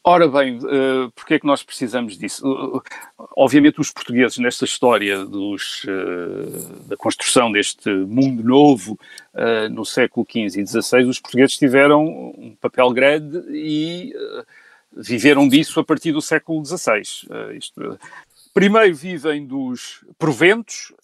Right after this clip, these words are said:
eh, e depois, quando os proventos se limitam ou acabam, eh, vivem do prestígio. Eh, o prestígio de terem sido eles os pioneiros nesta história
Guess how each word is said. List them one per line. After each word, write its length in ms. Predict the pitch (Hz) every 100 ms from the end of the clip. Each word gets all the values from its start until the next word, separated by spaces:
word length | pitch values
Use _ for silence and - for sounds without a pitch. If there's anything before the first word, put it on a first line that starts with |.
| _
eh, 180 | 151 165 -
e 120 | 156
depois, 260 | - 190
quando 340 | - 156 156 139
os 120 | 131
proventos 720 | - 127 143 131 - - -
se 60 | 131 123 123 120 117 113 104 101 -
limitam 580 | 113 123 123 202 - 131
ou 180 | 123 123
acabam, 640 | - 135 139 156 170 165 _ _ _ -
eh, 640 | 170 180 175 180 180 165 147
vivem 460 | 151 131 151 147
do 440 | 135 147 151 151 -
prestígio. 560 | 151 - 131 107 - _ _ _ _ - - _
Eh, 600 | - 107 107 104 104 104 107 - - -
o 80 | -
prestígio 440 | - - 127 113 135
de 60 |
terem 220 | 139 127
sido 300 | - 139 113
eles 180 | 135 127
os 160 | 135 -
pioneiros 840 | - 156 147 143 143 120 - - _ _ _
nesta 500 | 123 117 123 - 117
história 560 | - 120 113 110 104